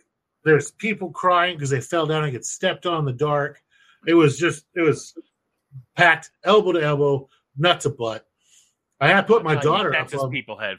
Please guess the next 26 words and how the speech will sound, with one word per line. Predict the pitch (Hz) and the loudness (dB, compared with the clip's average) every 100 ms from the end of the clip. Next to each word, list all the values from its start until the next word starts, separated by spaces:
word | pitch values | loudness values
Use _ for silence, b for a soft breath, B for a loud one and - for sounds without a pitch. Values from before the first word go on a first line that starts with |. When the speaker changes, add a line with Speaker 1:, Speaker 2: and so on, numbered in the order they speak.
| - | -6
Speaker 2:
fucking | 113 - 78 - | -6 -6 -10 -2
balls. | 117 104 85 73 | 0 0 -6 -12
You | 107 | -8
guys | 110 | -8
are | 82 | -8
scared | - 107 104 | -10 -2 0
Speaker 1:
I | |
Speaker 2:
of | 196 | 2
the | |
Speaker 1:
put | 247 220 | 2 2
Speaker 2:
dark. | - | 2
Speaker 1:
my, | 135 - _ _ _ _ _ _ _ - | 2 -2 _ _ _ _ _ _ _ 0
I | 196 | 2
put | 233 185 | 4 2
my | 131 | 0
daughter | 269 233 190 | 0 0 0
up | 151 151 | -2 -2
on | 143 | -4
my, | 127 120 | -4 -6
uh, | 135 139 | -8 -4
I'm | 185 247 | -2 0
not | 269 175 | 0 -2
scared | - 185 165 | -4 0 0
of | 127 | -2
the | |
dark. | 110 110 | -6 -8